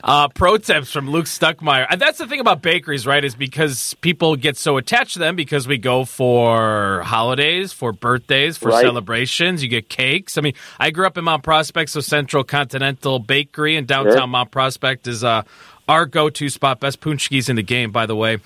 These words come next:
Speaker 1: But it is about, like, that's what bakeries, I think people get so attached to, is because it's, it's big events in our life we go to it for, whether it's a graduation or an anniversary or something. Those are your go-to spots, and people fall in love with bakeries.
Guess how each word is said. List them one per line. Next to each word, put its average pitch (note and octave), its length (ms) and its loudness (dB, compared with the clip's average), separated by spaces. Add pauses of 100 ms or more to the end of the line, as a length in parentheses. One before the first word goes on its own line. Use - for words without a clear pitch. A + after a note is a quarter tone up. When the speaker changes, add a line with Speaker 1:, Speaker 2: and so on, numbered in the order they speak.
(340)
Speaker 1:
But G3 120 2
it C4+ 100 -2
is C#4+ 180 0
about, F#3 420 2
like, E3 160 -2
that's G#3 240 0
what F#3+ 160 -2
bakeries, D#3 400 -2
I C#3 60 0
think C#3 140 -2
people D3 200 -2
get C3 140 -2
so C#3 120 0
attached F3+ 340 0
to, C#3+ 60 -4
is A#2+ 100 -4
because C#3 340 -4
it's, A#2+ 180 -8
it's A#2+ 220 -6
big D3+ 240 0
events C#3 320 -2
in C3 60 -4
our B2+ 80 0
life B2+ 220 0
we A#2 120 -8
go B2+ 220 0
to A2 180 -8
it F2 80 -10
for, F#2 240 -4
whether F#2+ 260 0
it's F#2 140 -6
a - 20 -16
graduation A2 640 -2
or G#2+ 80 -4
an G#2 60 -4
anniversary A2 500 -2
or G#2+ 40 -6
something. G2+ 440 -4 (560)
Those C3 200 2
are D3+ 40 2
your D3 140 0
go-to D#3 340 -2
spots, F3+ 460 0
and A2 100 -16
people C#3+ 300 -8
fall E3+ 240 2
in D#3+ 60 -2
love E3+ 180 2
with A#2+ 100 -12
bakeries. E2 600 -10